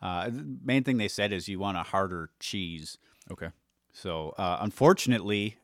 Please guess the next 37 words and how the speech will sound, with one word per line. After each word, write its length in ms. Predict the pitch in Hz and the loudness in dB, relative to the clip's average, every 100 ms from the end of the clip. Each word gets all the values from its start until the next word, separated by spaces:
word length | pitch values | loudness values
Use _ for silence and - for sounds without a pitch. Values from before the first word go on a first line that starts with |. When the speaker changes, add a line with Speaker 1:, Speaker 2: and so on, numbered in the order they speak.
| - | -4
Speaker 1:
uh, 220 | 98 95 | -2 -2
we 140 | 117 139 | 2 6
yanked 300 | 131 143 113 | 8 6 6
it 100 | 110 | 8
off, 300 | 143 143 - | 10 10 6
but 220 | 110 104 | 2 4
we 120 | 127 | 2
won't 200 | 123 131 | 4 4
be 80 | 123 | 2
able 220 | 127 123 | 2 0
to 80 | 104 | 0
really 240 | 120 123 | 0 -2
tell 220 | - 127 127 | 0 2 4
you 120 | 104 | 2
about 300 | 90 113 120 | 2 4 4
it 100 | 98 | 0
and 80 | 98 | -2
how 140 | 113 101 | -4 -4
it 100 | - | -4
turned 260 | 113 98 | -4 4
out 280 | 107 113 - | 6 6 4
for, 480 | - 98 98 98 95 - _ _ _ | -4 0 2 2 0 -8 _ _ _
well, 140 | 107 117 | -10 -8
a 100 | - | -6
couple 260 | 110 110 | -4 -2
weeks. 400 | 107 131 - - 87 | -4 -4 -8 -10 -4
Speaker 2:
Yeah. 140 | 110 113 _ _ | -2 -4 _ _
Speaker 1:
Couple 220 | - 117 120 | -2 2 4
episodes. 500 | 127 101 95 90 - | 4 2 -4 -6 -4
So 200 | 98 - _ _ | -6 -6 _ _
something 260 | - 160 | 0 2
to 60 | 127 | 2
stay 180 | - 135 | 2 0
tuned 300 | - 147 160 | 0 -2 -2
for. 280 | 85 76 - | -6 -10 -16
Speaker 2:
Stay 340 | - - 87 | -18 -12 -8
tuned. 720 | 90 - 98 90 80 73 71 | -8 -8 -8 -6 -8 -10 -12